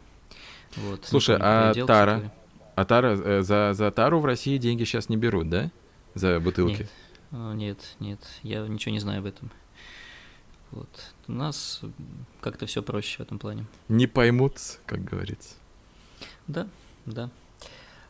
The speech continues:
Speaker 1: А, в общем-то, мы, наверное, самые страхи основные людей описали, которые,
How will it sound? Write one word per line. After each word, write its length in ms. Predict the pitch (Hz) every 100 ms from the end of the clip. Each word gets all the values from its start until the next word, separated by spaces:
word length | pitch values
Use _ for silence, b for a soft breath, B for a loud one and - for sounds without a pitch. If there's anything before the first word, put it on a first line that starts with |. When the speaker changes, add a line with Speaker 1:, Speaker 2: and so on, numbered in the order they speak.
| -
Speaker 1:
А, 320 | 120 117 113 - - - _ - - - - - -
в 120 | 131
общем-то, 580 | 143 151 143 143 135 131
мы, 80 | 131
наверное, 320 | 131 131 123
самые 240 | 131 123
страхи 280 | - 127 113
основные 340 | 113 117 120 113
людей 280 | 117 117 107
описали, 760 | 110 - 156 131 107 107 - -
которые, 600 | - 104 104 104 110